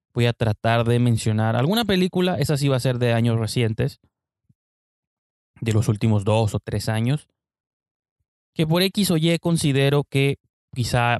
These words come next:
pasó bajo el radar de muchos. Y pudo haber sido una película que haya estado en cines, incluso que muchos hayan tenido oportunidad de ver, quizá muchos sí vieron, pero por alguna razón ya se les olvidó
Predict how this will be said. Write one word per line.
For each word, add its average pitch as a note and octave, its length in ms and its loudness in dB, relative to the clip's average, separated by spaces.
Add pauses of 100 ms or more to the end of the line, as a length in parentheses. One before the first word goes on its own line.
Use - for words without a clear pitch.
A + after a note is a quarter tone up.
pasó B2 400 -2
bajo A#2+ 400 -2
el G#2+ 140 0
radar G#2 380 -2
de A2 100 2
muchos. G#2 340 -6 (200)
Y A#2+ 100 -8
pudo A3 180 0
haber F3 140 0
sido D3 180 0
una C#3+ 200 2
película A2+ 420 0
que G2 220 -4
haya G#2 140 0
estado G2+ 280 -6
en F#2+ 80 -6
cines, C#3 480 -2
incluso A2 640 -4 (1080)
que G#2 540 -2
muchos A2+ 280 0
hayan A2+ 180 0
tenido A2 220 0
oportunidad G#2 540 -2
de G#2+ 60 -2
ver, C3 220 0
quizá - 200 -4
muchos E3+ 360 -2
sí F3 140 0
vieron, D#3+ 420 0
pero F#3 220 0
por F3+ 180 -2
alguna G3+ 240 0
razón F#3+ 260 0
ya F3+ 120 0
se F#3 100 -2
les E3+ 160 -2
olvidó B2+ 420 0